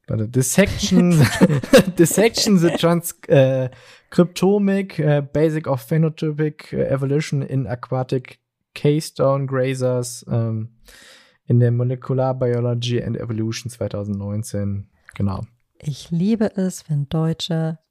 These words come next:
Speaker 2: englische Studien vorlesen.
Speaker 1: Ja, das hat jetzt ein,
Speaker 2: <laughs>
Speaker 1: ja, das Problem ist, sie ist, glaub ich, von Deutschen gemacht.
Speaker 2: Ja, aber das ist wirklich so, wenn ich, ähm, früher, als ich noch auf Tagungen war, hab ich,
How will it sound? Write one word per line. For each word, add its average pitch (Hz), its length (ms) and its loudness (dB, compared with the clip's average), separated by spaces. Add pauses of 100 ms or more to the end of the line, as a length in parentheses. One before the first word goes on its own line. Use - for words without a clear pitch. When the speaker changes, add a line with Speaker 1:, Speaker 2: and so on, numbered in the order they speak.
(100)
Speaker 2:
englische 151 480 -6
Studien 131 520 -4
vorlesen. 156 480 -8
Speaker 1:
Ja, 110 100 2
das 107 220 -2
hat 123 120 2
jetzt - 180 2
ein, 113 220 2
Speaker 2:
<laughs> - 920 -4
Speaker 1:
ja, 127 80 6
das 131 120 4
Problem 135 340 0
ist, 147 80 -2
sie 127 80 -6
ist, 123 120 -10
glaub 131 160 0
ich, 123 80 -6
von 110 140 -4
Deutschen 120 380 -2
gemacht. 98 420 -6 (1300)
Speaker 2:
Ja, 202 160 4
aber 214 320 2
das 208 260 2
ist 254 180 0
wirklich 294 320 0
so, 240 300 0
wenn 220 160 0
ich, 214 320 -6 (100)
ähm, 214 360 -4
früher, 254 320 -2 (120)
als 220 180 -4
ich - 100 -14
noch 208 160 -6
auf 202 160 -4
Tagungen 220 500 -6
war, 190 380 -2 (120)
hab 208 200 0
ich, 208 280 -6